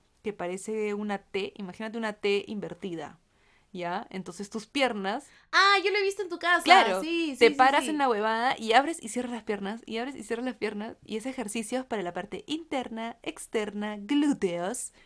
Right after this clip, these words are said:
Speaker 1: y todas las partes de tu pierna para tonificar y toda la cojudez.
Speaker 2: Oye, ese era
Speaker 1: Sí.
Speaker 2: buenazo, ¿ah? Yo me acuerdo que cuando era chibola y me subía esa huevada, puta, era imposible,
Speaker 1: <laughs>
Speaker 2: weón, hacer diez
Speaker 1: Es
Speaker 2: seguidas.
Speaker 1: difícil.
Speaker 2: Sí.
Speaker 1: Era difícil, sí, sí, sí, sí. Sí, o sea, sí le creo. De hecho que sí, la tele, o sea,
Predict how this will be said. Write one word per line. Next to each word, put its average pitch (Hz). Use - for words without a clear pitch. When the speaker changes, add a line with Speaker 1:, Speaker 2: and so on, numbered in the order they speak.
Speaker 1:
y 220
todas 262
las 262
partes 214
de 247
tu 202
pierna 190
para 175
tonificar 185
y 190
toda 180
la 175
cojudez. -
Speaker 2:
Oye, 240
ese 320
era 453
Speaker 1:
Sí. -
Speaker 2:
buenazo, 190
¿ah? 180
Yo 247
me 269
acuerdo 302
que 233
cuando 190
era 240
chibola 226
y 202
me 170
subía 170
esa 233
huevada, 190
puta, 214
era 226
imposible, 170
Speaker 1:
<laughs> -
Speaker 2:
weón, 180
hacer 220
diez 240
Speaker 1:
Es 277
Speaker 2:
seguidas. 392
Speaker 1:
difícil. 214
Speaker 2:
Sí. 220
Speaker 1:
Era 330
difícil, 370
sí, 311
sí, 311
sí, 302
sí. 302
Sí, 294
o -
sea, 277
sí 294
le 403
creo. 202
De -
hecho 277
que 262
sí, 247
la 233
tele, 208
o -
sea, 226